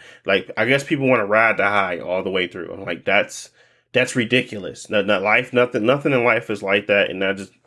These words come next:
and that's not how they're gonna continue to keep you to play anyway. They want you to start to fight other, harder people so that you can, you know, actually feel good about winning. And then also you learn something from these people. Like,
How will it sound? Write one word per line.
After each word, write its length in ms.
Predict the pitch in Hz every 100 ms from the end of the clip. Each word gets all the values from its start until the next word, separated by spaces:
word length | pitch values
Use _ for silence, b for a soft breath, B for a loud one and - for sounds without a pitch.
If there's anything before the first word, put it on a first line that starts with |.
| -
and 100 | 98
that's 200 | 113 120
not 200 | 117 107
how 180 | 107 104
they're 180 | 107
gonna 180 | 104 98
continue 380 | - 101 113 98
to 80 | 92
keep 260 | 107 95
you 80 | 101
to 80 | 92
play 280 | - 90 92
anyway. 380 | 90 82 67 - B B B
They 80 | 95
want 280 | 107 120 -
you 60 |
to 60 | 110
start 300 | - 104 98
to 80 | 98
fight 440 | - 117 104 -
other, 420 | 98 95 95 - -
harder 340 | 107 104 92
people 460 | 117 104 95 95 92
so 200 | 95 90
that 240 | 90 -
you 120 | 98
can, 360 | 95 90 87 -
you 140 | - 101
know, 300 | 87 85 - b b b b _
actually 440 | 104 120 - 110 101
feel 300 | - 123 101
good 280 | 131 151 139
about 300 | 110 113 101
winning. 420 | 101 104 113 92
And 160 | 104
then 160 | 120 131
also 640 | 92 135 156 107 92 95
you 180 | 101 107
learn 320 | 110 127 147
something 320 | - 104 95 82
from 140 | 95
these 140 | 90
people. 300 | - 90 -
Like, 280 | 90 87 -